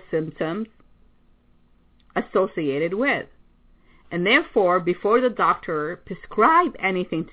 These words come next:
that patient, they have enough information about the condition in which the patient came to that doctor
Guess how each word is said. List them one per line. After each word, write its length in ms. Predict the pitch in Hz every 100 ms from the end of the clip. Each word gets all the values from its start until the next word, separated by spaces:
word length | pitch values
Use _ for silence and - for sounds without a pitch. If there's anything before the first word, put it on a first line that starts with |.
| -
that 220 | 151 -
patient, 680 | - 269 294 - 151 139 - - - _ - - 196
they 100 | 202
have 300 | 220 214 196
enough 280 | 214 226 - -
information 1120 | 269 302 - 311 277 277 294 330 - 147 - - - - -
about 280 | 185 202 196
the 60 |
condition 760 | - 208 190 285 - 170 160 - - - -
in 160 | 190 202
which 140 | 277 -
the 80 | 233
patient 560 | 226 277 269 - 190 - -
came 280 | 269 285 285
to 80 | 208
that 260 | 175 147
doctor 580 | 165 147 - 156 165 214